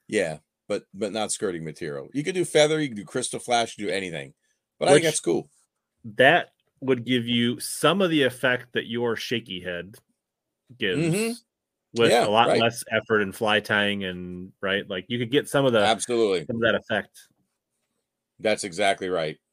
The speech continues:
Speaker 1: Yep. Yep. There you go, man. I think it's pretty cool.
Speaker 2: And you could
Speaker 1: Yeah,
Speaker 2: shorten,
Speaker 1: perfect.
Speaker 2: if you want it, you could shorten it up really, so it's almost like little,
Speaker 1: Ah, you
Speaker 2: little
Speaker 1: could make
Speaker 2: cat,
Speaker 1: it
Speaker 2: like,
Speaker 1: Yeah.
Speaker 2: right? Like little
Speaker 1: That
Speaker 2: whisk-,
Speaker 1: style.
Speaker 2: tiny little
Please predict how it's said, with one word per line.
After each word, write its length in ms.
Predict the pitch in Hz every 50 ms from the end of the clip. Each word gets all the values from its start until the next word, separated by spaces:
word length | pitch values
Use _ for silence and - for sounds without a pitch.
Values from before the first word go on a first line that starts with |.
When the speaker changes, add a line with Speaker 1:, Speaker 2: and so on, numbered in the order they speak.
| _ _
Speaker 1:
Yep. 220 | 101 120 131 - _ _ _ _ _ _ _
Yep. 240 | - 113 135 139 - _ _ _ _ _ _ _ _ _ _ _ _ _ _ _ _
There 80 | 95 110
you 60 | 107
go, 140 | 117 117 104
man. 220 | 85 85 90 101 _ _ _ _ _ _ _ _ _ _ _ _ _ _ _ _ _
I 40 | -
think 60 | 139 120
it's 80 | - -
pretty 160 | - 135 -
cool. 220 | - 123 117 107 _ _ _ _ _ _ _ _ _ _ _ _ _ _ -
Speaker 2:
And 100 | - 123
you 80 | 123 113
could 140 | 117 113 -
Speaker 1:
Yeah, 80 | 175
Speaker 2:
shorten, 200 | 139 131 165 170 120
Speaker 1:
perfect. 120 | - 117
Speaker 2:
if 60 | 113
you 80 | 117 117
want 220 | 104 110 120 147 175
it, 80 | -
you 80 | 117 117
could 120 | - 107
shorten 280 | - - 143 127 110 113
it 40 | 113
up 140 | 127 123 107
really, 240 | 101 113 139 165
so 180 | 190 - - 110
it's 120 | 104 -
almost 320 | - 104 98 104 98 - -
like 140 | 104 90 98
little, 160 | 107 104 98
Speaker 1:
Ah, 40 | 98
you 60 | 98
Speaker 2:
little 140 | 107 120 120
Speaker 1:
could 120 | 107 87
make 80 | 131 123
Speaker 2:
cat, 140 | 127 131
Speaker 1:
it 140 | 107 98 - _ _
Speaker 2:
like, 400 | 123 117 113 113 113 - - - _ _
Speaker 1:
Yeah. 240 | 107 120 143 131 98 - _ - -
Speaker 2:
right? 240 | 110 110 117 110
Like 140 | 117 107 101
little 180 | 107 120 117 110
Speaker 1:
That 100 | 104 120
Speaker 2:
whisk-, 140 | 120 120 -
Speaker 1:
style. 300 | 120 110 113 120 131 143
Speaker 2:
tiny 160 | 120 123 120
little 340 | 120 120 117 113 107 104